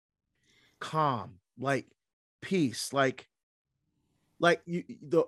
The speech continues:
a wa-, like, if you're, eh, out at the beach and the wave hits you and the wave just carries you out, and you let, you let yourself be carried out by the wave. That's what it felt like. I felt like, "This is it. This is what God wants me to do." And I, and I got so excited.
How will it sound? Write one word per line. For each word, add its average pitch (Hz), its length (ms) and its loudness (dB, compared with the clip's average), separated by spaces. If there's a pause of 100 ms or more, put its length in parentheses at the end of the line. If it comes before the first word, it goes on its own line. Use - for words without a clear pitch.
(120)
a 156 80 6
wa-, 151 220 2
like, 160 180 2
if 151 80 -6
you're, 196 160 4
eh, 170 180 -2
out 165 220 0
at 151 100 -6
the 135 80 -6
beach 180 340 -2
and 143 140 0
the 135 60 2
wave 165 320 6
hits 190 240 0
you 151 240 -2
and 139 80 -2
the 139 80 0
wave 151 300 2
just 135 240 -8
carries 160 420 2
you 151 140 0
out, 170 160 6
and 156 100 -6
you 151 140 0
let, 156 200 0 (360)
you 160 120 -2
let 165 160 4
yourself 165 280 -2
be 139 100 -4
carried 165 480 4
out 156 160 4
by 147 140 4
the 143 100 -2
wave. 151 280 2
That's 196 220 0
what 262 100 -2
it 233 60 2
felt 226 280 -8
like. 135 200 -2 (640)
I 175 80 0
felt 175 200 0
like, 170 220 4 (300)
"This 165 600 2 (300)
is 147 280 0
it. - 400 -2 (640)
This 180 240 4
is 156 120 -4
what 123 160 -2
God 139 240 0
wants 135 260 -6
me 127 100 -6
to 117 80 -6
do." 107 260 -4 (600)
And 147 160 2
I, 160 160 8 (120)
and 151 80 0
I 156 80 2
got 139 200 -2
so 196 220 2
excited. 220 600 2